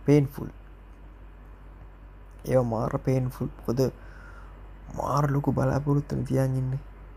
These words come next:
එසේ මෙසේ සාමාන්‍ය බලාපොරොත්තු නෙමෙයිනේ. ආදරය කරන දෙන්නෙක් අතර තියෙන්නේ නේ. ඒක ඔයත් දන්නවා, මමත් දන්නවා, හැමෝම දන්නවා. ඉතින් ඒ හින්දා මාර ලොකු බලාපොරොත්තුන තියන් ඉන්නේ. එකපාරට එක තප්පරේ එක ක්ෂණයකින්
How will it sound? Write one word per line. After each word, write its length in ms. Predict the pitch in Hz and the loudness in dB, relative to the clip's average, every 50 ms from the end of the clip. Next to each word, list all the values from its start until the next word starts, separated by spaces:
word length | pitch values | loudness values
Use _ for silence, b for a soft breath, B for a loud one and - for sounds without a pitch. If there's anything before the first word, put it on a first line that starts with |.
| - - - - | -18 -18 -12 -8
එසේ 240 | - 139 - 131 127 | -8 -2 0 0 2
මෙසේ 260 | 127 127 123 - 127 | 2 2 0 0 0
සාමාන්‍ය 480 | 120 - 123 123 127 127 131 127 127 127 | 0 0 2 2 2 2 2 2 2 2
බලාපොරොත්තු 560 | 123 131 127 127 127 - 131 131 131 - - | 2 2 2 2 2 0 0 -2 -2 0 -2
නෙමෙයිනේ. 440 | 127 127 123 127 127 127 131 131 - | 0 0 0 0 0 0 0 0 0
ආදරය 280 | 127 123 135 127 131 | 0 2 2 2 2
කරන 220 | 123 - 123 127 123 | 0 0 0 0 0
දෙන්නෙක් 280 | 127 123 123 123 131 | 0 0 -2 -2 -2
අතර 200 | 123 120 - 123 | -2 -2 -2 -2
තියෙන්නේ 320 | 120 127 123 123 123 123 123 | 0 0 0 0 0 -2 -2
නේ. 160 | 123 127 135 - - - B B B B B B B B B B - - - - - - - - - | -2 -2 -4 -6 -10 -14 B B B B B B B B B B -16 -16 -16 -18 -18 -16 -16 -6 0
ඒක 180 | - 120 117 - | 0 2 4 4
ඔයත් 240 | 117 117 120 123 131 | 4 4 4 2 2
දන්නවා, 400 | 135 127 120 123 127 127 123 120 | 2 2 2 2 2 2 2 2
මමත් 220 | 120 123 120 123 127 | 2 0 0 0 0
දන්නවා, 360 | 123 123 123 123 127 135 151 - - - - - - - - - | 0 0 0 0 0 -2 -4 -6 -10 -16 -16 -16 -16 -16 -14 -8
හැමෝම 300 | - 131 127 120 123 120 | -4 -2 0 2 2 2
දන්නවා. 440 | 123 123 127 127 131 123 127 135 175 - - - B B B B B B B B B B B B B - - - | 2 2 2 2 2 0 0 0 -2 -4 -8 -14 B B B B B B B B B B B B B -12 -8 -4
ඉතින් 260 | - - 123 120 123 | 0 2 2 4 4
ඒ 140 | 123 123 127 | 4 4 4
හින්දා 400 | 131 131 135 139 147 151 151 147 143 - - - - - - - - - - - - - - - | 4 4 4 4 4 4 4 2 0 -2 -8 -16 -18 -18 -16 -16 -16 -16 -16 -16 -16 -14 -6 -2
මාර 240 | 143 131 131 139 139 | 0 0 2 2 2
ලොකු 260 | 135 135 135 139 139 | 2 2 2 2 2
බලාපොරොත්තුන 680 | 131 131 131 131 131 139 143 143 143 139 - 139 135 131 | 2 2 2 2 2 2 2 2 2 2 0 -2 -2 0
තියන් 180 | 131 135 135 | 0 0 0
ඉන්නේ. 260 | 135 131 131 127 131 | 0 -2 -2 -2 -2
එකපාරට 440 | 127 - 131 - 131 131 131 - - | 0 0 0 2 2 2 2 2 0
එක 100 | - - 123 - - - - - - | 0 0 0 -2 -4 -8 -10 -2 2
තප්පරේ 460 | - 120 120 - - - 139 143 139 | 2 2 2 2 2 2 4 4 4
එක 60 | 135 | 2
ක්ෂණයකින් 580 | - 139 - - 127 127 127 131 143 147 143 | 0 0 -2 -2 -2 0 0 0 0 2 2